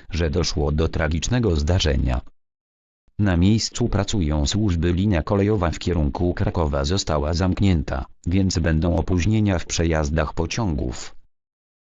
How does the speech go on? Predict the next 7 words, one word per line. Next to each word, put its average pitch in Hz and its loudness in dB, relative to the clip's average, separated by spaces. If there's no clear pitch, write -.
Pociąg 98 0
został 90 0
zatrzymany 85 2
w 67 -4
miejscowości 82 -2
Łęka 98 0
Opatowska. 76 -2